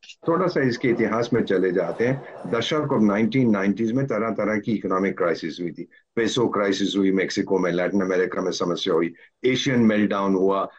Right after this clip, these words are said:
Africa के तो डेट crisis की बात हुई, फिर दो हज़ार आठ में अमेरिका के कारण एक global financial meltdown हुआ। तो जो दुनिया के ब्राह्मण हैं, जी सेवन, जो अमीर देश हैं,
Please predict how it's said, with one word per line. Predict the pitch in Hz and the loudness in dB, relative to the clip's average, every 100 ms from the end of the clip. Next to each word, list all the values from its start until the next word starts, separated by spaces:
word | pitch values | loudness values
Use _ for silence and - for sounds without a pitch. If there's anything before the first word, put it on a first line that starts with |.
| - 104 | -12 -6
Africa | 110 127 113 | -2 0 0
के | 113 110 | 0 0
तो | 98 | -2
डेट | 85 113 117 | 0 -2 0
crisis | 113 104 110 95 | 0 0 0 0
की | 101 | -2
बात | 87 87 87 | 0 0 2
हुई, | |
फिर | 123 | 2
दो | 123 143 | 2 4
हज़ार | 139 151 127 | 4 2 0
आठ | 110 139 139 | 0 0 0
में | 101 95 _ _ 107 | 0 -2 _ _ 0
अमेरिका | 110 123 143 143 | 2 2 0 0
के | - 113 | 0 0
कारण | 101 95 131 120 | 0 2 4 4
एक | 104 | 4
global | 101 101 120 | 2 2 2
financial | 110 95 92 90 90 80 | 0 -2 -2 -2 0 2
meltdown | 98 82 76 80 73 | 4 2 0 -2 -2
हुआ। | 76 - - - - | -6 -8 -18 -12 0
तो | 143 | 4
जो | 160 | 4
दुनिया | 135 147 175 202 | 6 4 4 2
के | 202 | 2
ब्राह्मण | 131 113 104 131 185 233 | 0 0 0 2 4 4
हैं, | 160 113 - - - _ - | 2 0 -4 -10 -20 _ -14
जी | 101 143 160 | -4 -2 -2
सेवन, | 143 139 120 101 | -2 -2 0 2
जो | 113 | 2
अमीर | 104 110 147 | 2 2 2
देश | 131 104 95 127 | 2 0 -2 -2
हैं, | 151 | -6